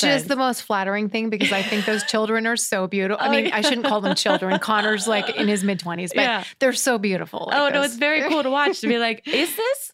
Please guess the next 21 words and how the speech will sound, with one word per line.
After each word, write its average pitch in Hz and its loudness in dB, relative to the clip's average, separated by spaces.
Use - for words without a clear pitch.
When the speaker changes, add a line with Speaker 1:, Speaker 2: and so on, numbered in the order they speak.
Speaker 2:
are 277 2
they? 494 0
Speaker 1:
<laughs> - -
Speaker 2:
Okay, 208 0
this 311 -2
is 330 -2
Speaker 1:
Yeah. 254 4
Speaker 2:
movie 220 0
magic." 180 -2
Um, 214 0
what 262 -2
is, 381 -4
what's 320 -2
the 330 0
feedback 269 -4
been? 180 -2
'Cause 196 -4
it 220 -6
just 262 -6
came 277 -2
out, 160 -2